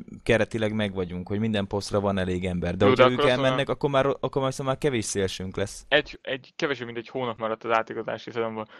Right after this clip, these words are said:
Speaker 2: Most mond már nekem egy olyan szélsőt, aki még mozdítható.
Speaker 1: Pedro.
Speaker 2: Akit el fog vinni a United.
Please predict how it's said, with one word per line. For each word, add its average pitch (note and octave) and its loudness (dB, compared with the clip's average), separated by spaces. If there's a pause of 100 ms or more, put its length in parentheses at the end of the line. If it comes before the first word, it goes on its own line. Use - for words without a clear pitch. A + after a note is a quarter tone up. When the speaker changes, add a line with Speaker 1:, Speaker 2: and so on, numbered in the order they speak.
(160)
Speaker 2:
Most D#3 0
mond C3+ -4
már A#2 2
nekem A#2+ -2
egy A#2 0
olyan A#2 4
szélsőt, A2+ -2
aki A2 -4
még A2 -6
mozdítható. A2 -6 (880)
Speaker 1:
Pedro. G2+ 2 (600)
Speaker 2:
Akit - 0
el B2+ 8
fog A#2+ -4
vinni A#2 -8
a A2+ -4
United. A2 -6